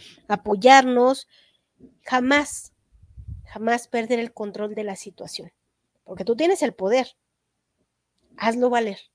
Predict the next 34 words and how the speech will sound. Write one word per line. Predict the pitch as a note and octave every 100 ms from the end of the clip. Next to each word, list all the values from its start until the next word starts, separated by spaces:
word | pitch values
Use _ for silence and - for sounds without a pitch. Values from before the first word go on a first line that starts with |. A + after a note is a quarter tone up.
| _ _
pero | A3 A3
de | A3
una | A#3+
manera, | A#3+ G#3+ G#3 A#3 A#3+ _ _ _ _ _ _
eh, | A3 G#3 G#3 G3+ G3 G3 G3 F#3 - _ _ _
pues | A#3+ A3+
sabia, | C#4+ C#4 A#3+ B3 _ _ _
de | A3
una | G#3+ A3
manera | A3 G#3 G#3
tranquila, | G#3 G3 G#3+ A#3+ A#3+ G#3+ G#3+ _ - - _
de | A3+
una | A#3+ B3
manera | A3 A3 A#3
que | A#3
te | F#3 G3+
favorezca | G3+ G3+ G#3 G#3 - G#3+
a | G#3+
ti | - F4 - _ _ _ _ _
y | A3
a |
los | G#3 G#3
que | G#3
están | - G#3
contigo. | G3+ G#3 F#3+ F#3 _ _ _ _ - - -
Y | A3+
si | A3
sientes | C4 C4 C#4
que | C#4 A#3+
te | G#3+
estás | - A3+
rodeando | B3 A#3+ A3+ A#3
de | A3+ A3+
personas | G3 G3 G#3+ G#3+ G#3+ -